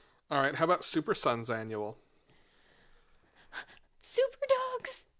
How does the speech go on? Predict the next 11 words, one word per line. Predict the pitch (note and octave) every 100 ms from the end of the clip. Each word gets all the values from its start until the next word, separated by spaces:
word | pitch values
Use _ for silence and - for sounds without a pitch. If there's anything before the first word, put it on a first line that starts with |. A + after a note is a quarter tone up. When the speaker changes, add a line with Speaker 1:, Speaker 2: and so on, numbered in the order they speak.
| -
Speaker 2:
It's | - -
gonna | G3 G3
Speaker 1:
Yes. | F#3+ G3 G4+
Speaker 2:
be |
Super | - A4+
Dogs! | A4+ G#4+ G#4 G4
It's | G4 - -
focusing | A4+ G#4 G#4 G#4 G4
on | G4
the | F#4+
dogs. | D4 E4+ D#4 D#4 D4+ D#4 -